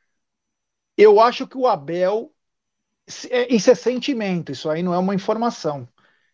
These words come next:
Ele tá com sangue nos olhos e ele acha que ele pode ganhar as duas. Pode até perder as duas. Então eu acho que ele vai com o time completo.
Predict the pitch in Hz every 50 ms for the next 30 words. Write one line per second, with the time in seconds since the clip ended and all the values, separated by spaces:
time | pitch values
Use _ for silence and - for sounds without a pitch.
0 | _ _ _ 151 156 156 - 208 208 214 185 - - 226 233 226 233 220 202 151
1 | 117 123 143 160 170 190 208 214 208 185 - - - _ - 196 220 254 254 262
2 | 226 190 185 208 214 - - 247 - 254 240 226 - 196 208 226 226 254 254 269
3 | 302 302 226 170 160 208 214 190 165 123 - - _ _ _ _ _ _ _ _
4 | - 403 480 440 - - - 508 - - 294 302 233 180 214 226 202 - - -
5 | _ _ _ _ _ _ _ _ _ _ _ _ _ _ - 214 226 185 - 247
6 | 262 254 233 233 254 247 - - 262 247 240 208 156 220 247 247 - - 247 185
7 | - - 262 269 269 - - - 294 311 302 - - 220 214 196 196 190 - 156
8 | 127 -